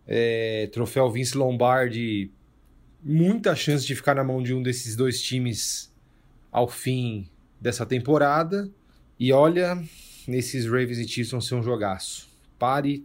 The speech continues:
tudo que você estiver fazendo, caro ouvinte, e veja esse jogo. Embora os Chiefs sejam os atuais campeões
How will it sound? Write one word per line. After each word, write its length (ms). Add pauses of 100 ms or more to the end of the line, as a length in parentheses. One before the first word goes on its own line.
(140)
tudo 300
que 140
você 300
estiver 320
fazendo, 760 (500)
caro 260
ouvinte, 640 (240)
e 300 (100)
veja 360
esse 180
jogo. 440 (1400)
Embora 320
os 100
Chiefs 480
sejam 420
os 80
atuais 300
campeões 840